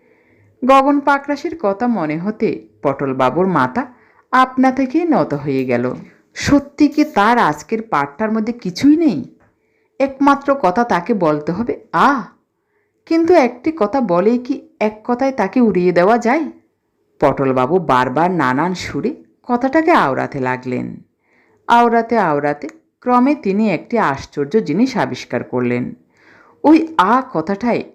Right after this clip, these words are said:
নানান সুরে নানানভাবে বললে মানুষের মনে নানান অবস্থা প্রকাশ করছে। চিমটি খেলে মানুষ যেভাবে আ বলে,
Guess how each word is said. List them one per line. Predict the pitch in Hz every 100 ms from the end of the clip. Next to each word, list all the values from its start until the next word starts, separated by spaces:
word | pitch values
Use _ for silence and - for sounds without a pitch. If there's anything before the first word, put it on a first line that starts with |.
| -
নানান | 139 131 143 175
সুরে | 180 - 143 254 - _ _ -
নানানভাবে | 247 254 254 254 247 254 277
বললে | 214 180 202 226 160 - 196
মানুষের | 208 208 208 220
মনে | 185 143 165 208
নানান | 170 139 180 190
অবস্থা | 135 170 - 294
প্রকাশ | 151 - 127 -
করছে। | 123 120 - - - _ _ _ _ _ -
চিমটি | - 247 247 254
খেলে | 254 240
মানুষ | 220 170 196
যেভাবে | 175 160 160 196 202 -
আ | 143 160
বলে, | 160 160 269